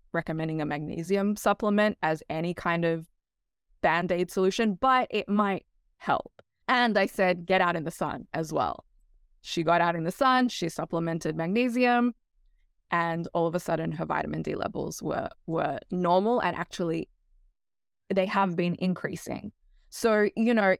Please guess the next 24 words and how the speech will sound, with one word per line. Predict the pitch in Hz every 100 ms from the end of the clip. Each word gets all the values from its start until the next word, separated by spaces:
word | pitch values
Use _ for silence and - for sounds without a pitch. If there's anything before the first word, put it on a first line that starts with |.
| -
it, | 214 139 -
it |
really | 208 202 226 254 277
is. | 196 190 - _ -
And | 233
I'm | 262 277
not | 262
saying | - 226 220
that | 190
this | 196 202
is, | 180
like | 110 165 185
I | 190
said, | 175
this | 156 160
is |
not | 170 185
medical | 214 196 190 196
advice. | 196 190 190 247 - -
I'm | 165
just | 160 - -
trying | 170 160 165
to | - 160 160 160 _ _
educate, | 175 175 196 247 233 285